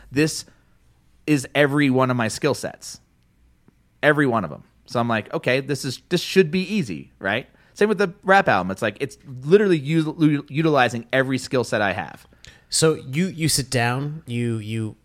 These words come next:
Speaker 2: come up with a bunch of passions, you, you mash it together, or
Speaker 1: Passions
Speaker 2: or
Speaker 1: or skills. I think it, I think it's sort of interchangeable, right?
Speaker 2: But you come up with,
Speaker 1: Skills
Speaker 2: like,
Speaker 1: that
Speaker 2: a
Speaker 1: you enjoy doing, by the way.
Speaker 2: Right. I mean, I mean,
Speaker 1: Just
Speaker 2: you, and
Speaker 1: to
Speaker 2: you have to enjoy to some degree because
Speaker 1: to do the, to, to,
Speaker 2: shit,
Speaker 1: to
Speaker 2: it's gonna be a lot of work. So you gotta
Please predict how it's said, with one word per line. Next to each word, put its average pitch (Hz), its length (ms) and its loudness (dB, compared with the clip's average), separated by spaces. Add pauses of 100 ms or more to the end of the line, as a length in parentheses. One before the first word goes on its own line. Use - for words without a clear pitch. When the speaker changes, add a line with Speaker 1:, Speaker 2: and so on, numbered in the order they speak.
(180)
Speaker 2:
come 156 200 2
up 135 100 2
with 135 120 2
a 120 40 0
bunch 127 340 0
of 117 160 -6
passions, 131 680 -2
you, 113 140 -6
you 113 200 -8
mash 123 380 -2
it 117 100 -8
together, 165 600 4 (120)
or 113 220 0
Speaker 1:
Passions 190 420 4
Speaker 2:
or - 20 -4 (140)
Speaker 1:
or 170 40 2
skills. 113 420 0
I 117 80 0
think 143 180 -6
it, 143 180 -4
I 123 100 -2
think 135 180 -8
it's 123 140 -6
sort 113 140 -4
of 107 80 -4
interchangeable, 92 720 -8
right? 85 220 -8
Speaker 2:
But 165 100 2
you 170 60 -6
come - 140 -2
up 185 40 -2
with, 185 100 -2
Speaker 1:
Skills 214 140 8
Speaker 2:
like, 214 80 6
Speaker 1:
that 190 80 2
Speaker 2:
a 151 40 -2
Speaker 1:
you 156 100 4
enjoy 135 420 2
doing, 90 480 -4
by 82 140 -6
the 80 100 -8
way. 60 260 -12 (180)
Speaker 2:
Right. 135 280 0 (420)
I 214 60 -2
mean, 214 140 2
I 185 40 0
mean, 185 160 4
Speaker 1:
Just 170 100 2
Speaker 2:
you, 175 80 0
and 180 100 0
Speaker 1:
to - 40 4
Speaker 2:
you 175 40 4
have 175 200 0
to 165 120 0
enjoy 135 400 2
to 120 80 -2
some 131 320 0
degree 117 560 -4 (400)
because 123 520 2
Speaker 1:
to - 60 -18
do 120 100 2
the, 117 60 0
to, - 60 0
to, 113 140 6
Speaker 2:
shit, 156 160 4
Speaker 1:
to 135 100 0
Speaker 2:
it's 139 160 0
gonna 156 160 4
be 139 100 2
a 139 60 2
lot 123 200 2
of 117 80 -2
work. 110 340 -8
So 113 380 -4
you 120 200 -12
gotta 120 520 -2